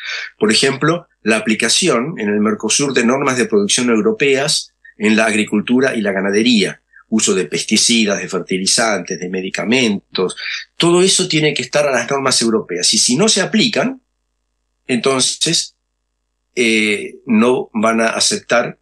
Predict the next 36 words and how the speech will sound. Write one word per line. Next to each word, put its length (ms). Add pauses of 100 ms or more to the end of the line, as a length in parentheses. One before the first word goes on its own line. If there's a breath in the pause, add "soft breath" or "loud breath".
(180)
la 180
venta 320
de 80
los 160
productos 460
latinoamericanos, 960
los 100
productos 300
del 100
Mercosur 400
en 80
su 160
mercado. 320 (2000)
Los 140
países 300
del 100
Mercosur 460
podrían 360
replicar 840 (120)
a 120
este 180
protocolo 800 (100)
con 180
otro 200
protocolo, 720 (160)
en 140
el 140
cual 240
anulamos 540
todo 220
lo 160
que 320 (320)
está 600
en 120
el 100
acuerdo 580